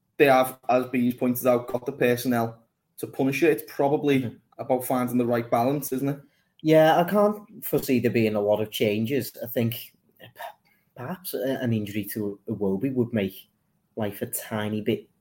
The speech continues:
Speaker 2: easier in a sense. I think it would allow Everton to use more of a four three three sort of formation than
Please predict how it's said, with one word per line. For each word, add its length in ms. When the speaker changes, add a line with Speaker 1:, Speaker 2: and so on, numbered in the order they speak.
Speaker 2:
easier 540
in 160
a 60
sense. 440
I 100
think 220
it 120
would 120
allow 420
Everton 320
to 440
use 320
more 180
of 80
a 40
four 340
three 360
three 280
sort 280
of 100
formation 640
than 260